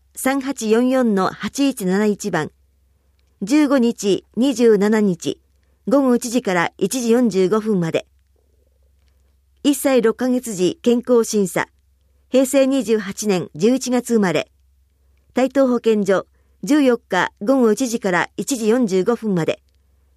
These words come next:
電話三八四七の九四四七番。浅草保健相談センター、六日、二十日、午後一時から一時四十五分までです。二歳児歯科健康診査、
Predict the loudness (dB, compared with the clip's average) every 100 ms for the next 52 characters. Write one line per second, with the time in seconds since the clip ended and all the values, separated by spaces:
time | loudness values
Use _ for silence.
0 | _ 0 0 2 0 -2 -6 _ -4 -4
1 | -2 -6 -4 -2 0 0 0 0 -2 -6
2 | _ 0 2 2 0 2 0 0 0 -2
3 | -4 -8 _ _ _ _ _ _ _ _
4 | _ -4 -4 -2 -4 -2 0 -2 0 0
5 | 2 0 -2 -2 0 0 -2 _ _ _
6 | _ _ _ 0 0 -2 -2 -2 -4 _
7 | -8 -8 -6 -6 -6 -6 _ _ _ _
8 | _ 0 2 0 0 -8 -4 -2 -2 -4
9 | -8 -4 -2 0 0 0 0 -2 -2 -2
10 | 0 0 -2 -4 -10 -20 _ _ _ _
11 | _ _ _ _ _ _ _ _ -6 -2
12 | 0 0 0 -2 -2 -10 -6 -2 0 -2
13 | 2 2 2 -4 -2 -2 -4